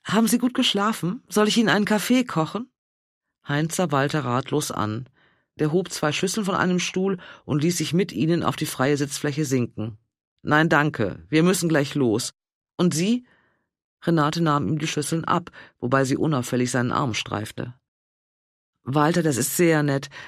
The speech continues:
aber Sie müssen sich um mich keine Gedanken machen. Sehen Sie, ich habe hier noch genug zu tun, und wenn Sie zurückkommen, ist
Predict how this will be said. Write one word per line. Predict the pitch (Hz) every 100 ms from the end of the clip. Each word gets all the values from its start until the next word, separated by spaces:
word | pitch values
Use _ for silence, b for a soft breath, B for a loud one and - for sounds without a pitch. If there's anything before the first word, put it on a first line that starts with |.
| B -
aber | 185 196
Sie | 214
müssen | 247 247
sich | 208 208
um | 202
mich | 202 -
keine | 185 175 147
Gedanken | 143 120 107 127
machen. | 117 131 131 B B B
Sehen | - 185 202
Sie, | 214 180 -
ich | 185
habe | 233 233 220
hier | 226
noch | 214 -
genug | 208 233 277 -
zu | -
tun, | 175 - 151 123 B B B
und | - 196
wenn | 214
Sie | 220
zurückkommen, | 180 214 262 311 - 180 269
ist | 110 -